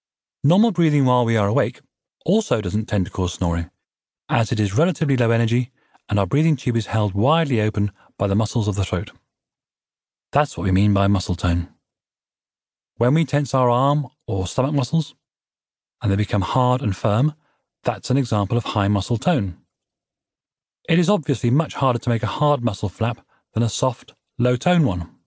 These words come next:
When the airway collapses due to low muscle tone, oxygen levels drop a little, which is registered in the brain. This causes a signal to go to the lungs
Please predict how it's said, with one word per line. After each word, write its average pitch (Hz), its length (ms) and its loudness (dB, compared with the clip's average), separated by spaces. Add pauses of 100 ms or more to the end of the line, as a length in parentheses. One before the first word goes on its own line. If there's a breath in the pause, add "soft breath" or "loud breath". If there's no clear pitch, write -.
(2000)
When 185 220 4
the 160 160 4
airway 92 240 0
collapses 120 480 -2
due 110 160 -2
to 98 120 -2
low 98 180 2
muscle 95 260 -2
tone, 113 360 -2 (720)
oxygen 151 460 0
levels 113 360 0
drop - 320 -4
a - 80 -4
little, 95 320 -2 (680)
which 101 160 -4
is 95 100 -4
registered 107 380 0
in 95 80 4
the 95 80 2
brain. 90 360 0 (1300)
This 165 200 2
causes 101 260 0
a 107 60 2
signal 117 360 0
to 113 120 -4
go 107 160 0
to 104 100 -2
the 101 80 2
lungs 104 380 0